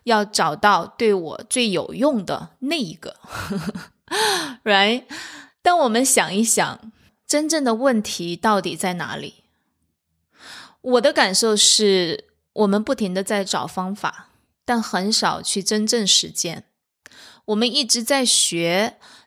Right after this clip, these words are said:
但很少持续的习，习就是学习的习。那我们很多时候把问题归结于方法不够有效，而没有看到其实是因为自己实践的太少，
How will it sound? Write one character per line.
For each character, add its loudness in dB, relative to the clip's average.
但 2
很 -4
少 0
持 2
续 -4
的 -6
习， -2
习 -4
就 0
是 0
学 -2
习 0
的 -6
习。 -2
那 2
我 2
们 0
很 -2
多 2
时 0
候 0
把 2
问 2
题 -2
归 2
结 2
于 0
方 0
法 -2
不 -8
够 0
有 0
效， 2
而 4
没 4
有 6
看 -2
到 2
其 -4
实 -4
是 2
因 -2
为 -2
自 -6
己 -6
实 2
践 0
的 -4
太 -6
少， -4